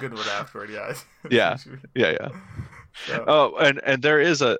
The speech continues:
Speaker 2: a s-, one striking similarity between Ethan and Goodwin.
Speaker 1: What is it?
Speaker 2: Okay. Uh, well, I tried to hint at it when you introduced me at the beginning of the podcast. Do you remember what
Speaker 1: Hello.
Speaker 2: I said?
Speaker 1: What did he say? "Hello there"? "Hello morning"?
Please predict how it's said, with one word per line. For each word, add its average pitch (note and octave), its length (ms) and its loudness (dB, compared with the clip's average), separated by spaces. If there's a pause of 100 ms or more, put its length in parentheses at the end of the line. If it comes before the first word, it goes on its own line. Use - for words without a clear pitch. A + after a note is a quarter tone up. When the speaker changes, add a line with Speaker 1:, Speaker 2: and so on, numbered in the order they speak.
Speaker 2:
a - 40 -4
s-, - 280 -4
one B2+ 280 -2
striking A2+ 920 -4
similarity A2 920 -4
between G2+ 640 -12
Ethan G#2 400 -8
and F#2 160 -12
Goodwin. - 420 -10 (400)
Speaker 1:
What C#3 140 -12
is C3+ 80 -18
it? - 100 -18 (500)
Speaker 2:
Okay. A2 340 -2 (560)
Uh, G#2 200 2
well, B2+ 160 2
I B2+ 80 4
tried E3 280 -2
to B2 80 0
hint E3 240 -2
at G2 180 0
it - 120 -4 (120)
when A2+ 220 -8
you A2+ 120 -10
introduced B2 480 -8
me G2 200 -12 (380)
at A2+ 100 -10
the - 60 -20
beginning A2 320 -8
of G#2 120 -8
the G#2+ 60 -20
podcast. - 520 -4
Do G#2+ 100 -12
you - 40 -12
remember G#2+ 200 -12
what A2 60 -6
Speaker 1:
Hello. G#2 100 -6
Speaker 2:
I G#2+ 40 -8
said? A#2+ 280 -2 (240)
Speaker 1:
What C#3+ 160 -14
did D3 120 -10
he C#3 60 -12
say? C3+ 180 -12
"Hello A#2+ 340 -8
there"? D#3 300 -14
"Hello B2 220 -12
morning"? B2+ 340 -16